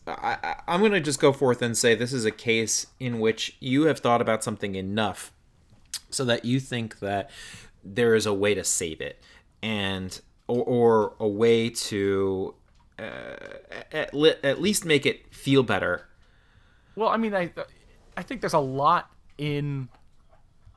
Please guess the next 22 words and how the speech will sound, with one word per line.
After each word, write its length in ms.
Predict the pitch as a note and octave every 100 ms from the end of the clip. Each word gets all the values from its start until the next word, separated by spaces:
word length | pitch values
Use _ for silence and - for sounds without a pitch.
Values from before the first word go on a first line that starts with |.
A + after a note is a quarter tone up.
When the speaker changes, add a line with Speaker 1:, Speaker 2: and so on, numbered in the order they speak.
| _ _
Speaker 2:
not 200 | D#3 D#3
just 220 | D3 -
government, 400 | C#3 C3 B2+ B2
but 100 | A#2+
using 320 | C3 B2+ A#2
government 400 | - B2+ B2+ B2
as 200 | A#2 A2
a, 440 | G#2+ G#2+ G#2 G#2 G#2
as 140 | - A2
a, 460 | G#2 G2+ G2+ F#2+ G#2+ _ _ _ - - -
as 120 | B2
the 80 | A2+
talking 420 | - B2 B2 B2+
point. 280 | A2 A#2 A#2 - _ _ -
There's, 180 | C3 D3+
there's 160 | D#3+ D3
a 40 |
lot 260 | C#3 D3 D#3+
that 180 | B2 -
can 420 | - D3+ E3+ F3
be 440 | D3+ C#3 B2+ B2+ A#2 _ _ _ _ _ _ _ _ _ _ -
updated 840 | F3 - - A#2+ G#2+ G#2 G#2+ A2